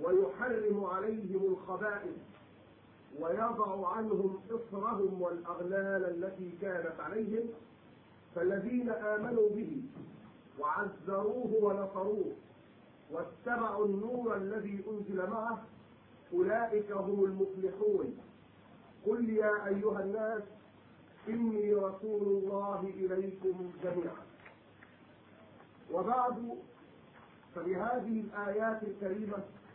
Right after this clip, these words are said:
نعلن افتتاح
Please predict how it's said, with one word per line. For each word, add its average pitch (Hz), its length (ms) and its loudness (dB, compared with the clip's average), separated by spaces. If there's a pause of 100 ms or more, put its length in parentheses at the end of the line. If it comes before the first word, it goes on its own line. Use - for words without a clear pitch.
(760)
نعلن 202 580 0 (920)
افتتاح 220 760 0